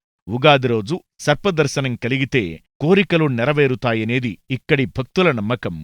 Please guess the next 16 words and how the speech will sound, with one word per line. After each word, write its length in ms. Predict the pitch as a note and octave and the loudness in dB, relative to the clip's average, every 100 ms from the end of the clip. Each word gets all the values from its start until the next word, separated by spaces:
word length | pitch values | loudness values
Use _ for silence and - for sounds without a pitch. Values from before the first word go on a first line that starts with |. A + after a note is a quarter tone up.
| - _ A2+ | -16 _ -6
ఉగాది 380 | C3 C3 A2+ | 2 2 2
నాడు 260 | A2+ G#2 G#2+ D3 _ | -2 -4 -6 -8 _
రాత్రంతా 640 | A2 C#3 D3 F3 D3 C3+ B2 | -2 -2 0 -2 -2 0 0
జాతరలో 540 | G2 A#2+ D3 C3 A2+ - _ | 0 -4 -2 -2 -4 -8 _
భక్తుల 340 | D#3+ D#3 F#3+ E3+ - | -6 -2 2 2 2
కోలాహలం, 500 | - C3 A#2+ A#2+ C#3 F3 - _ | -2 0 0 0 -2 -4 -8 _
చివరి 280 | D#3 F3+ F#3 | 0 2 2
రోజు 260 | D#3 B2 | 2 -2
కావడంతో 560 | B2 A2+ B2+ B2+ B2+ C3+ G#2 - - | -4 -2 0 -2 -2 -2 -4 -8 -6
భక్తులు 380 | D3 D3 A3 F3+ - | -6 0 0 0 -2
అధిక 240 | C3 F3 F3 | -4 -2 -2
సంఖ్యలో 400 | D3 B2 B2+ A#2+ | -2 -4 -2 -2
పాల్గొని 480 | A#2+ A2+ A2 A#2 C#3 - - | -2 -4 -2 -4 -4 -8 -6
అమ్మవారికి 580 | A#2+ F3+ C#3+ A#2 A2 D#3 - | 0 2 4 0 -2 -10 -6
మొక్కులు 360 | A#2+ C3+ F#3+ D#3+ | -6 -2 0 0
చెల్లించారు. 640 | - C3 C3+ - A2+ G2+ | -2 -2 -2 -2 -2 -4